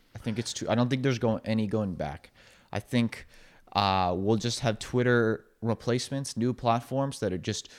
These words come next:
better, and that, you know what? Hey,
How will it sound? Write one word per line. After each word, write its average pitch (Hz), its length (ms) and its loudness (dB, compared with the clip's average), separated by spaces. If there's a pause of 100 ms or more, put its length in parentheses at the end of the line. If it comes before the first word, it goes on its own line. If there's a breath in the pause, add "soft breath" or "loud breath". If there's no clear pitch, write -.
(240 loud breath)
better, 107 480 -2 (480 soft breath)
and 139 240 0
that, 151 320 4
you 160 100 0
know 165 140 2
what? 175 420 4 (160)
Hey, 156 440 2